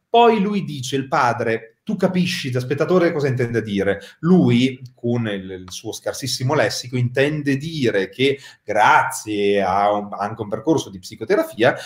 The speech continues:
il figlio sta riuscendo a inserirsi meglio nella società, riesce ad essere maggiormente,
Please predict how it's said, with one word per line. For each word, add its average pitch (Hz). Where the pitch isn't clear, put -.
il 220
figlio 156
sta 175
riuscendo 139
a 151
inserirsi 175
meglio 127
nella 127
società, 101
riesce 165
ad 175
essere 156
maggiormente, 147